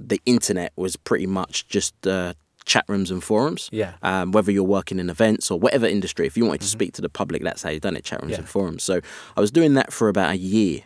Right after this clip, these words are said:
Speaker 1: uh, f-, for about a year and a half. And then I, uh, was told to get a proper job by my parents 'cause
Speaker 2: <laughs>
Speaker 1: working on the internet wasn't a proper job then,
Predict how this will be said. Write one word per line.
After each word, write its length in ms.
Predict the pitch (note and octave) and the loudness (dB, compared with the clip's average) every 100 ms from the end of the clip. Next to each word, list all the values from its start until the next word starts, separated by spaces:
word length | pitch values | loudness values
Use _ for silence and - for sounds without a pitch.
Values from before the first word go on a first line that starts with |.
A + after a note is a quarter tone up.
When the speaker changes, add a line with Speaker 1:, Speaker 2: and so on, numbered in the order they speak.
| - | -8
Speaker 1:
uh, 260 | F2+ F2+ E2+ | -6 -4 -6
f-, 200 | - - | -10 -4
for 80 | - | 2
about 200 | D3+ G#2+ | 6 6
a 20 | |
year 160 | A2+ A#2+ | 4 4
and 80 | G2 | 2
a 40 | |
half. 300 | F#2+ D#2+ - - | 0 -4 -6 -6
And 220 | G2 F#2+ | -4 0
then 280 | A#2 A2+ A2 | 2 4 2
I, 420 | G2+ F#2+ F#2+ F#2+ - - | 0 -2 -2 -2 -4 -6
uh, 240 | F#2+ F2+ - | -8 -8 -6
was 140 | - | -2
told 180 | - C#3 | 0 0
to 60 | A2+ | 0
get 140 | E2+ | -2
a 20 | |
proper 280 | - - F2+ | -2 -6 -6
job 220 | F#2 E2+ - | -2 -4 -4
by 80 | D#2+ | -6
my 80 | |
parents 420 | D#2+ - D3 D#3+ D#3 | -2 0 0 0 2
'cause 260 | - D#3+ - - | 2 2 0 -6
Speaker 2:
<laughs> 140 | - | 0
Speaker 1:
working 260 | G#2+ G#2+ G#2 | 2 4 2
on 120 | G2 | 2
the 60 | E2 | 0
internet 280 | G2+ F#2+ | -4 -4
wasn't 280 | F2+ F2+ F2 | -4 -6 -6
a 20 | |
proper 180 | - F2+ | -6 -8
job 220 | D#2+ F2+ | -6 -6
then, 220 | E2+ G#2 | -2 -4